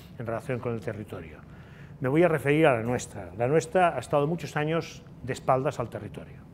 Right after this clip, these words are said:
es decir, hacía sus investigaciones, hacía sus desarrollos tecnológicos, <clears throat> muchas veces muy buenos, con gran im-,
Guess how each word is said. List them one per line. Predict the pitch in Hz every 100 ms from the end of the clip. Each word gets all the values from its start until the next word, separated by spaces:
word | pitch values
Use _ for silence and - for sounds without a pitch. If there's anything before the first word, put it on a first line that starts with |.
| - - - - - -
es | 123
decir, | 113 131 117
hacía | 95 135
sus | - 120 120
investigaciones, | 110 101 117 110 180 175 208 - - - - - - - -
hacía | 104 127 120 110 101
sus | - 113
desarrollos | 113 101 117 120 117
tecnológicos, | - 120 135 156 143 190 190 - -
<clears throat> | -
muchas | 156 147 135 120
veces | 135 127 107 -
muy | 117 139
buenos, | 127 147 185 - - - - - - - - - - - -
con | 127
gran | 120 131 127
im-, | 117